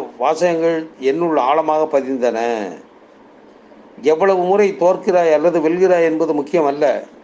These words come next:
எவ்வளவு முறை முயற்சிக்கின்றாய் என்பதே முக்கியமானது. பல வருடங்களாக எனது பிரச்சனைகளை வேறு யாராவது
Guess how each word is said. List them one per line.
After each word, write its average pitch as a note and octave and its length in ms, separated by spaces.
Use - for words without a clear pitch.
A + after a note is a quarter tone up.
எவ்வளவு F3 460
முறை F#3 260
முயற்சிக்கின்றாய் E3+ 840
என்பதே E3 340
முக்கியமானது. C#3 760
பல D#3 200
வருடங்களாக F#3+ 720
எனது E3+ 220
பிரச்சனைகளை E3+ 580
வேறு F3 240
யாராவது E3+ 440